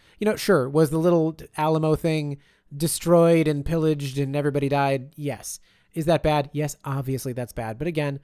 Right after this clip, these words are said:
that's from a species perspective, okay? The other values that they seem to have, at least this general,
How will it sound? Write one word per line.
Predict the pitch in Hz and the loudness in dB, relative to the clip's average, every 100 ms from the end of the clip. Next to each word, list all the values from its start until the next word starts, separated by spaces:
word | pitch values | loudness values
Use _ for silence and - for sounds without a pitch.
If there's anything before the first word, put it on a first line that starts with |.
| _ _ _ - | _ _ _ -4
that's | 214 - | -4 -4
from | - 165 | -8 -6
a | |
species | 139 - 147 123 107 | -6 -4 -6 -6 -10
perspective, | 120 - 104 104 110 | -12 -10 -10 -12 -18
okay? | 107 139 135 - _ _ | -10 -6 -6 -8 _ _
The | 170 | -4
other | 185 208 | 0 2
values | 180 151 151 165 147 | 2 2 4 4 2
that | 147 | 0
they | 139 | -2
seem | - 151 | -4 -6
to | 135 | -6
have, | 120 143 127 | -6 -6 -6
at | 135 | -6
least | 147 143 | -6 -4
this | 160 | -6
general, | 135 117 151 202 123 113 | -4 0 0 2 0 -2